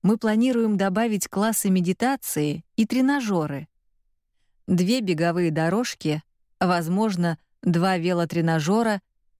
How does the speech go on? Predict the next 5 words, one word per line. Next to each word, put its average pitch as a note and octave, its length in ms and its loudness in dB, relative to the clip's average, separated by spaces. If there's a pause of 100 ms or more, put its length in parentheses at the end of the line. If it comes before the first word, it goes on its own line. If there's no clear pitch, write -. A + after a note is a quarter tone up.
(120)
кроссфит - 720 -2 (500)
и F3+ 100 2
многофункциональный F3+ 1120 0
силовой D#3+ 440 0
тренажер". D3+ 720 -4